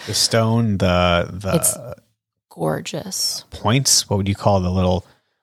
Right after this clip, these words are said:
Speaker 1: oh, they're called something. Sp-, spindles? Mm, finials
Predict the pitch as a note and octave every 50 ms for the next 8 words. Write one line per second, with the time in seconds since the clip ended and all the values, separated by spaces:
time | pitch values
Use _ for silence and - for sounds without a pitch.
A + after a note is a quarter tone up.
0 | _ _ - - - - - - - - - - D3 - - - C3 - - -
1 | B2 - - - _ _ _ _ - - - - - - - - - - - -
2 | A#2+ C3+ C#3+ D#3 D#3+ E3+ F3 F3 F3 E3+ - - - - - - - _ _ -
3 | A2 A2 A2+ A2 A2+ - - - D#3+ C#3+ A#2 G2+ F2 D#2+ - - - - -